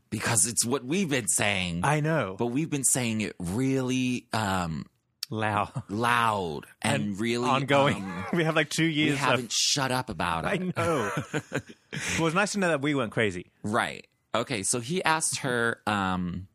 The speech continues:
Speaker 1: he asked, what did, what was his, he asked, like, two questions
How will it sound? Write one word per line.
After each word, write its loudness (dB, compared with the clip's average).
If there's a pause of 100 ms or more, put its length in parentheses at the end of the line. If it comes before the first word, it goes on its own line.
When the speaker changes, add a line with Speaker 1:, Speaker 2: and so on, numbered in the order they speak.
(200)
Speaker 1:
he -2
asked, -2
what -2
did, -6
what -2
was 2
his, 2
he -2
asked, -4
like, -4
two -4
questions -2